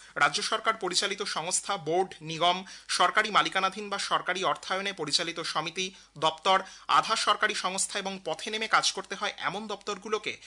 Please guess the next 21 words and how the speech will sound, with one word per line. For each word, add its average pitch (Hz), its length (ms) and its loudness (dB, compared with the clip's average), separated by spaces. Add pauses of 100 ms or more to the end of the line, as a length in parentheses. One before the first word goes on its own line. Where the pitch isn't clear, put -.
(200)
খরচ 208 320 4
কমানো 214 300 0
এবং 165 240 -4
দক্ষতা 180 380 -2
বাড়ানোর 185 400 2 (380)
জোর 202 220 2
দিতে 214 180 -6
বলা 131 200 -2
হয়েছে। 135 440 0 (260)
নির্দেশিকায় 160 520 -2
বলা 151 180 4
হয়েছে, 175 340 2
দপ্তরের 147 420 -2
কাজ 165 380 6 (220)
ও 170 60 4
পর্যালোচনার 202 640 2
জন্য 214 240 -4
ভিডিও 170 260 -2
কনফারেন্স, 202 580 0
ভার্চুয়াল 160 440 2
সভা 190 440 4